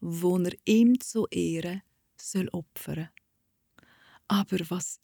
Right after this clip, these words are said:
ist das für ein Stier gsi? Noch nie hat man einen schöneren auf Erden gesehen. Und der Minos hat den Stier nicht wollen opfern.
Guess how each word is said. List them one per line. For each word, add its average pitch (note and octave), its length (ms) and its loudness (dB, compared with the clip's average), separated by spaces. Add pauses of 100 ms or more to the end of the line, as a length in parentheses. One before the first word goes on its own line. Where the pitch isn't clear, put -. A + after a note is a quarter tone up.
ist - 500 0
das D#3 500 -6
für F#3 260 -8
ein E3 160 -14
Stier - 600 -12
gsi? - 440 -12 (1080)
Noch F#3+ 200 8
nie F3 300 4
hat F#3 140 -6
man E3+ 180 -4
einen E3+ 140 -4
schöneren F#3 440 -2
auf - 160 -4
Erden F#3 440 -6
gesehen. F3 400 -8 (1400)
Und E3+ 300 2
der F3+ 120 -2
Minos F3+ 800 0 (340)
hat G#3 240 2
den G3 160 4
Stier G3+ 400 4
nicht F#3+ 260 8
wollen G3+ 300 4
opfern. F#3+ 680 -4